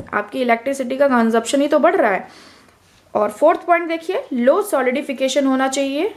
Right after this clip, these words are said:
temperature के साथ, allowing safe prolonged stoppages। Fifth क्या है, Low collision to the elements included in the system। लो collision होना चाहिए, लो सॉलि-, solidification होना चाहिए,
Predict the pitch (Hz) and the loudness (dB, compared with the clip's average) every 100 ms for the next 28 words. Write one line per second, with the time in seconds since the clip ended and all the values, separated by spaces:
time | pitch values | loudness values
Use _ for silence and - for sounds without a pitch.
0 | - 233 226 240 247 247 262 269 285 254 | -2 0 2 -2 -2 -2 -2 -2 -2 0
1 | 208 202 214 277 302 - - 302 359 392 | 2 2 0 -2 -6 -10 -6 -2 2 0
2 | - - - 220 208 233 302 302 - - | -2 -6 2 4 4 2 0 -4 -10 0
3 | 208 185 190 202 196 214 208 202 185 - | 2 2 2 0 0 0 2 2 -4 -16
4 | - - - _ _ _ _ - 320 311 | -20 -20 -20 _ _ _ _ 0 0 0
5 | 339 330 320 403 427 233 262 370 269 226 | -2 -2 -2 -6 -4 2 2 2 -2 -2
6 | 226 254 330 320 233 208 233 320 - 208 | -2 -2 -2 -4 -6 -4 -4 -6 -4 -2
7 | 208 220 247 330 - - 214 208 214 208 | 0 2 2 0 -2 -4 -2 0 4 4
8 | 240 254 220 196 214 262 - 196 - 208 | 4 2 0 0 0 0 -2 -6 -2 -2
9 | 196 196 196 220 247 240 247 262 247 247 | 0 -4 0 2 2 0 2 0 2 0
10 | 247 254 254 226 214 226 208 214 254 - | 0 -2 -2 2 2 2 0 0 -4 -4
11 | 226 214 240 254 233 240 240 240 226 233 | -2 0 -2 -4 -2 -2 0 0 2 0
12 | 233 233 247 | -2 -2 -4